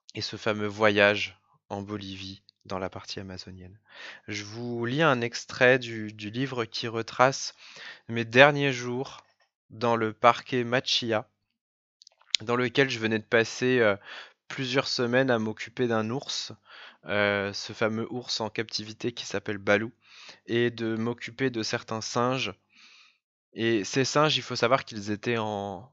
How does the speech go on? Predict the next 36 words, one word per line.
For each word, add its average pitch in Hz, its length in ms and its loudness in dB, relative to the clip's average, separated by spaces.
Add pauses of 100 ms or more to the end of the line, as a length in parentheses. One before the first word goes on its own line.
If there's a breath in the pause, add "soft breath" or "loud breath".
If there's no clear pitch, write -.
en 113 100 -6
semi-liberté, 127 920 -2 (440 loud breath)
donc, 107 220 -10
euh, 110 480 0 (600)
la 113 240 0
grande 135 220 0
majorité 120 460 0
d'entre 107 340 -6
eux 104 40 -4
étaient 104 180 -8
en 101 80 -6
liberté 104 460 -8
totale, 113 460 0 (720 loud breath)
euh, 92 100 -12
dans 107 160 -2
la 110 140 2
forêt, 107 540 2
et 98 40 0
on 95 160 -4
venait 101 320 -4
simplement 110 480 -6
pour 107 180 -12
les 98 100 -8
nourrir 104 480 -6
et 98 100 -6
pour 98 220 -14
vérifier 101 460 -10
que - 120 -20
tout - 180 -20
allait 95 200 -8
bien. 98 260 -10 (500 loud breath)
Et 110 140 -6
puis - 160 -10
certains, 131 600 2
euh, - 600 -20 (120)
vivaient 123 680 0